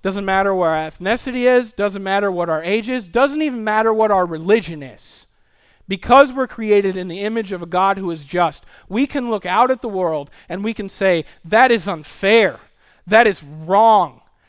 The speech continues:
That that young girl should have her future stolen from her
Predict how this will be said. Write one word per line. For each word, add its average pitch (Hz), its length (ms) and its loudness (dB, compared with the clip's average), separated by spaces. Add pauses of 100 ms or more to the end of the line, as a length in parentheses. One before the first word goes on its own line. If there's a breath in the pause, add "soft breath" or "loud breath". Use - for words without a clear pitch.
That 180 180 -6
that 254 340 4
young 254 380 0
girl 240 300 4
should 202 180 -6
have 202 300 0
her 262 240 0
future 240 560 -4
stolen 233 720 2
from 175 300 -6
her 160 280 -4